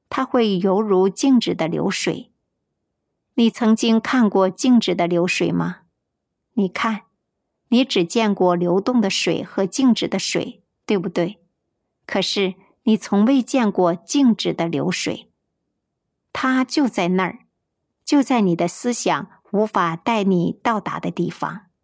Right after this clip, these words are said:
即使心是平静的，你仍然可以增长智慧。你的心将如流动的水，但却是静止的。心几乎完全静止，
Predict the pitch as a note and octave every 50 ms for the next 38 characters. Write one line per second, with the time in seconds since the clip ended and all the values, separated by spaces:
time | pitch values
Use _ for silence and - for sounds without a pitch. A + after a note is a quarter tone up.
0 | _ _ _ _ _ _ _ _ _ _ _ _ _ - - A3+ A3+ - - G#3+
1 | F#3 - - - A3+ A3+ A3+ A3+ - - G3 - - G3 F3 F#3 F3 - G3+ G3
2 | F#3 F3 E3+ D#3+ F3+ - - _ _ _ _ _ - A3+ A3 F#3+ G#3 G#3+ A#3+ C4+
3 | C4+ B3 G#3+ F#3+ F#3+ G3 - - A3+ A3 G#3 F3+ F3 - - A#3+ B3+ C4 - G3+
4 | D#3+ E3 - - - - F3 E3+ - - - - - _ _ _ _ _ _ _
5 | _ _ _ _ _ _ _ _ _ G#3+ A3 G#3 G3 F#3+ - - - A3 G#3+ G#3+
6 | G#3 A3 - _ _ _ - - A#3 A3+ A3+ G3 F#3+ F#3 F#3+ G3 F#3+ F#3+ F3+ F#3
7 | G3 - C#4+ C4+ A#3+ G#3 G3+ - - - - D#3+ D3 - - - _ _ _ _
8 | _ _ _ - C#4 C#4 B3+ G#3+ - - A3 F#3+ F3 - F#3+ F3 E3+ - - C4+
9 | C4 A3+ G3 - - - - - - - - - _ _ _ _ _ _ _ _
10 | _ _ _ _ - - - - A3 G#3+ G#3 G#3 F3+ - A3+ A3+ A3 - - G#3+
11 | G3 G3 G3 F#3+ F3+ E3+ F3+ E3+ G3 A3+ - - A3 F3+ F#3 F3+ - G#3+ G3+ F#3+
12 | F#3 - - - - - -